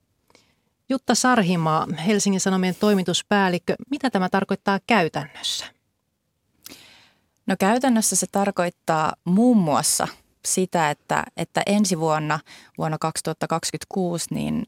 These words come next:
Speaker 2: Helsingin Sanomat aloittaa tavalla tai toisella uusien kriitikoiden kouluttamisen. Se tehdään yhteistyössä joidenkin tahojen kanssa.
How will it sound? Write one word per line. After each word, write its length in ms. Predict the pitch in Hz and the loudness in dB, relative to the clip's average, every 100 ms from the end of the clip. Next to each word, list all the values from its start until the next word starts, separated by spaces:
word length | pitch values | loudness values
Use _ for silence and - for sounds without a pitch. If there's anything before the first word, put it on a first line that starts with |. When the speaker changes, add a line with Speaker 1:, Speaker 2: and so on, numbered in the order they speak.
| 175 | -2
Speaker 2:
Helsingin 320 | 196 175 156 | -2 -2 -2
Sanomat 360 | 170 165 160 - | -2 -2 -4 -4
aloittaa 440 | 165 160 - 160 | -4 -4 -4 -4
tavalla 320 | - 185 175 | -2 0 0
tai 180 | - 165 - | 0 -2 -2
toisella 540 | 180 170 156 151 - - - | -2 -2 -2 -2 -4 -6 -6
uusien 460 | 185 180 - 151 160 | -2 -2 -2 -4 -4
kriitikoiden 720 | 175 165 - - 165 165 185 | -6 -6 -4 -4 -4 -8 -8
kouluttamisen. 840 | - 170 185 - 233 233 233 247 233 _ - | -6 -4 -4 -4 -4 -2 -2 -2 -4 _ -10
Se 100 | 185 | -4
tehdään 420 | 180 185 214 208 | -2 -2 -2 -2
yhteistyössä 840 | 202 - 208 - 208 196 - 202 185 - - _ _ _ _ _ | -2 -4 -4 -2 -2 -2 -2 -4 -6 -12 -20 _ _ _ _ _
joidenkin 400 | 190 185 185 180 | -2 0 0 -2
tahojen 380 | 190 208 208 190 | -2 0 0 0
kanssa. 420 | 180 180 - 180 | -2 -2 -2 -4